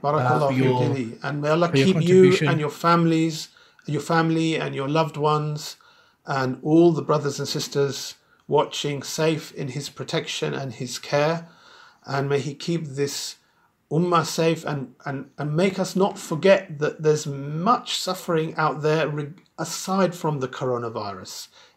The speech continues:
Speaker 2: in many places around the world. And we don't forget about
Speaker 1: Ameen.
Speaker 2: those
Speaker 1: Ameen.
Speaker 2: Muslims, and keep actually everyone safe and bring every person, uh, goodness through this,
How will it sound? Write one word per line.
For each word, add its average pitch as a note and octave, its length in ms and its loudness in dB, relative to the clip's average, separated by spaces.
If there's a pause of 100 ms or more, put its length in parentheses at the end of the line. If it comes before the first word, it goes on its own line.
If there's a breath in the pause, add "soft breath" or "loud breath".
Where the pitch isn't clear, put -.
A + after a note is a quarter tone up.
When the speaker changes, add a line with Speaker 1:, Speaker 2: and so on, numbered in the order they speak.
Speaker 2:
in C#3+ 220 -2
many D3+ 200 0
places C3+ 500 -4
around C3 240 -4
the B2+ 60 -4
world. B2 440 -6 (540 soft breath)
And C#3+ 240 -2
we C#3+ 100 -2
don't E3+ 380 2 (160)
forget D3+ 440 -2
about C#3 280 2
Speaker 1:
Ameen. C3 100 0
Speaker 2:
those D#3+ 180 4
Speaker 1:
Ameen. D#3 80 -4
Speaker 2:
Muslims, D#3 500 -2 (380 soft breath)
and G3 140 0
keep - 400 0
actually G3 540 0
everyone F3+ 420 6
safe F3 480 2
and D3+ 160 -2
bring E3+ 260 0
every E3+ 260 2
person, C#3+ 680 0 (420 soft breath)
uh, C3+ 140 -4
goodness C#3+ 540 -2
through C#3 240 -6
this, B2+ 460 -6